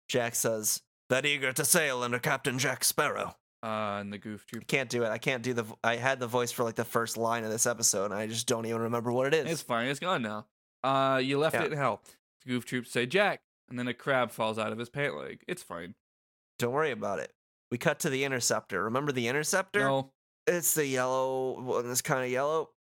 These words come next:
Speaker 1: Uh,
Speaker 2: Oh,
Speaker 1: from
Speaker 2: yeah.
Speaker 1: the first,
Speaker 2: Oh.
Speaker 1: from the first
Speaker 2: Oh, the
Speaker 1: movie.
Speaker 2: yellow one.
Speaker 1: It's the one where they're like, "The Interceptor's the fastest in the ocean." And then Jack's like, "Well, I heard of a ship that's faster called the Black Pearl." And then the guards are like, <laughs> "You dummy, there's no such thing as Black Pearl. Interceptor's a real ship."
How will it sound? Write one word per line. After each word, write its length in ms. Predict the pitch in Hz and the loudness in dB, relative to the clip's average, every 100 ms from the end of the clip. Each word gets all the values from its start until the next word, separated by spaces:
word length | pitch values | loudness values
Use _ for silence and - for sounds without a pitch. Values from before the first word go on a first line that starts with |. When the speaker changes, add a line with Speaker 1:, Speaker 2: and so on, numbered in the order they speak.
| _ - | _ 2
Speaker 1:
Uh, 220 | 170 165 | 4 4
Speaker 2:
Oh, 80 | 151 | 6
Speaker 1:
from 80 | 151 | 6
Speaker 2:
yeah. 100 | 143 | 6
Speaker 1:
the 80 | 156 | 6
first, 320 | 147 214 139 | 6 4 0
Speaker 2:
Oh. 80 | - - | -4 -4
Speaker 1:
from 140 | 127 | -2
the 80 | 123 | 0
first 200 | 143 151 | 2 4
Speaker 2:
Oh, 20 | 190 | 4
the 20 | |
Speaker 1:
movie. 140 | 170 | 4
Speaker 2:
yellow 220 | 180 170 120 | 4 4 2
one. 220 | 104 104 _ _ - 151 | -2 -8 _ _ -4 -2
Speaker 1:
It's 140 | 147 | 2
the 100 | 170 | 2
one 160 | 160 160 | 2 2
where 80 | |
they're 140 | 156 147 | 2 2
like, 240 | 131 123 | 0 0
"The 260 | 139 147 151 | 0 2 2
Interceptor's 640 | 190 160 - 120 - 127 | 2 2 0 0 0 -2
the 100 | 131 | 0
fastest 640 | 127 120 131 127 135 - | 0 0 0 0 0 0
in 140 | 143 143 | 0 2
the 80 | 139 | 2
ocean." 400 | 175 175 117 104 | 2 0 -2 -2
And 120 | 110 | -2
then 140 | 107 | -4
Jack's 380 | 117 113 120 - | 0 0 0 0
like, 200 | 117 110 | -2 0
"Well, 120 | 120 | 0
I 120 | 139 131 | 0 0
heard 220 | 120 113 | -2 -4
of 80 | 98 | -4
a 40 | |
ship 280 | - 123 98 | -2 -2 -2
that's 140 | 117 | -2
faster 360 | - 135 135 - | 0 0 0 -4
called 180 | 120 110 | -2 -2
the 40 | |
Black 320 | 101 123 120 - | 0 0 0 0
Pearl." 260 | 139 117 | 0 0
And 100 | 117 | -2
then 60 | 113 | -2
the 80 | 123 | 2
guards 320 | 127 127 117 | 2 2 0
are 60 | |
like, 260 | 135 139 - | 0 0 0
<laughs> 440 | 233 233 269 220 131 | -2 -2 -10 -12 -6
"You 100 | 120 | -4
dummy, 640 | - 135 143 151 147 123 | -2 -2 -2 -4 -4 -6
there's 220 | 131 127 139 | -6 -4 -2
no 160 | 135 | -2
such 300 | 120 120 107 | -2 -2 0
thing 240 | - 123 117 | 0 0 0
as 240 | 117 - | 2 0
Black 400 | - 117 117 - | 0 0 0 -2
Pearl. 340 | 123 120 139 | 0 2 2
Interceptor's 640 | 131 135 127 135 - 131 123 | 0 0 0 0 0 0 0
a 80 | |
real 240 | 120 151 139 | 2 2 0
ship." 300 | - 101 | 0 -4